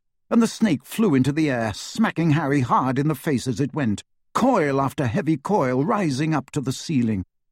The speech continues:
Harry raised his wand, but as he did so, his scar seared more painfully,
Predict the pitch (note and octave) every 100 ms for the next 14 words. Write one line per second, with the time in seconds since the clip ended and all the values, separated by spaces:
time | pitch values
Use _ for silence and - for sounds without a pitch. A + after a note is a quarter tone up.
0 | _ - D#3+ E3+ E3+ D#3 C3+ E3 B2 D3
1 | - C#3+ B2+ G2 _ _ - G#3 C3+ F#3+
2 | E3 D#3 - D#3 C3 - _ - G#3 -
3 | A3+ F3 C#3 - - A#3 A#3+ E3+ D3 C3+
4 | G#3 G#3+ - - F#3 D3 - B2 A2